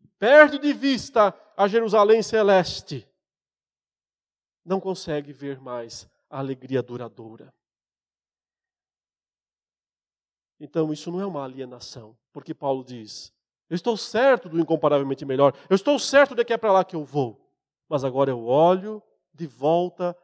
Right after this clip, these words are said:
para essa realidade e digo: é para lá que eu vou voltar, para servir a Deus, para engrandecer a Deus, para continuar sendo uma testemunha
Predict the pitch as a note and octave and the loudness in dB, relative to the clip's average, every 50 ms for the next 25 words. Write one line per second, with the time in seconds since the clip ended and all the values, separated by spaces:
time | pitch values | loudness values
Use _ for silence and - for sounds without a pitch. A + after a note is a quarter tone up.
0 | _ _ _ - - D3 D3 D3+ D3 - D3+ D3 D3+ C#3+ C#3 B2 C#3+ C#3 C3+ C3+ | _ _ _ -14 -10 -10 -10 -10 -10 -14 -14 -14 -14 -14 -12 -8 -6 -6 -6 -6
1 | C3+ C3 B2+ C3+ C3 C#3 C3 - D3 C3+ C#3 C3+ - C#3+ C3 C3 A#2+ C3+ C3+ C#3 | -8 -12 -18 -16 -14 -14 -12 -6 -4 -4 -4 -4 -6 -10 -12 -10 -10 -10 -10 -12
2 | C#3 _ C3 A#2+ A2+ A2+ A#2+ _ _ _ _ _ _ _ _ _ _ _ _ _ | -12 _ -20 -20 -20 -20 -20 _ _ _ _ _ _ _ _ _ _ _ _ _
3 | _ _ _ _ - D#3+ D3+ - - - - D#3+ D3 C3 A#2+ - _ C#3 E3+ F#3 | _ _ _ _ -8 -6 -6 -6 -8 -8 -8 -6 -6 -8 -10 -12 _ -4 -2 -2
4 | F#3+ F#3+ E3+ D3 B2+ - - - - _ _ _ - - - - - - - - | -2 -2 -2 -4 -6 -8 -10 -20 -20 _ _ _ -20 -20 -20 -20 -20 -20 -20 -20
5 | _ _ _ _ _ _ _ _ _ _ _ _ _ _ _ _ _ _ - F3+ | _ _ _ _ _ _ _ _ _ _ _ _ _ _ _ _ _ _ 0 2
6 | F3+ F#3 F3+ E3+ F3+ F#3+ F#3+ F3+ E3 E3+ F3 D#3+ - - - - F#3+ G3 G3+ G3+ | 2 2 2 0 0 0 0 0 -2 -6 -8 -8 -10 -14 -10 -6 -4 -2 0 2
7 | G3+ F#3 D#3+ C#3 B2 - C3 - - - - - - - - - - - - _ | 2 0 0 -4 -8 -14 -20 -20 -20 -20 -20 -20 -18 -16 -16 -16 -18 -20 -20 _
8 | _ _ _ _ _ _ _ _ _ _ _ _ _ _ _ _ _ _ _ _ | _ _ _ _ _ _ _ _ _ _ _ _ _ _ _ _ _ _ _ _
9 | _ - E3 F3 F3 - G#3+ A3+ G#3 - A3+ G#3 G3 G3 G3+ G3+ F#3 - G#3+ G#3 | _ -4 -4 -4 -2 -2 -2 -2 -2 -2 -2 0 2 2 2 2 2 0 0 2
10 | G3+ F#3+ F#3+ F3+ - _ _ - A3+ A#3+ - - - - A3 G#3 G3+ F#3 F#3 G#3+ | 2 2 2 0 -2 _ _ -6 -6 -4 -4 -6 -4 0 0 0 2 0 -2 -4
11 | A3+ A3+ A#3 A3 G#3 F#3+ F#3 D#3+ C#3+ B2+ - | -4 -4 -4 -4 -2 0 2 2 2 0 -2